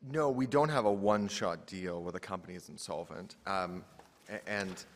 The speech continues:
let me take that, my answer, uh, in pieces, if I can, Justice Cote. Firstly, on the, in the insolvency piece, it's important to look at Section ninety-six.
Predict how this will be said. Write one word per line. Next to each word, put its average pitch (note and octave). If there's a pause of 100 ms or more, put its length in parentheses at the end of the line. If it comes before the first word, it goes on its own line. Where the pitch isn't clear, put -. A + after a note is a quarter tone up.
let B2
me C3+
take B2
that, F2+
my G2
answer, F#2 (640)
uh, F#2+
in F#2+
pieces, F2
if E2+
I F2
can, D#2+
Justice D#2+
Cote. -
Firstly, C3
on F#2
the, F#2 (120)
in G#2
the G2
insolvency G2
piece, - (420)
it's A#2
important E3
to A#2+
look G#2
at F2
Section F#2+
ninety-six. E2